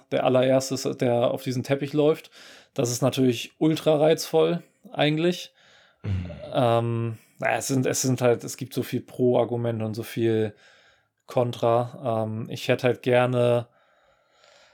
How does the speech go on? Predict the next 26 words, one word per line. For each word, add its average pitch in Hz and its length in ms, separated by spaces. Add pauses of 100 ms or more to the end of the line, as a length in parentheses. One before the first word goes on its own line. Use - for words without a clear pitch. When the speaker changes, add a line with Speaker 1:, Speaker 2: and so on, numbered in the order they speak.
(420)
Speaker 1:
ja, 120 140
ich, 143 120
ich 151 180
glaub 147 260
halt, 139 160
dass 131 160
das 139 200
der 135 120
Tag 135 260
gewesen 131 380
wäre, 131 140
an 123 80
dem 127 160
man 123 140
eine 123 100
Bestzeit 123 580
hätte 127 220
aufstellen 127 400
können, 120 180
die 117 80
man 117 160
so, 120 480 (380)
äh, 120 360
vielleicht 117 440
nicht 123 220
nochmal 110 720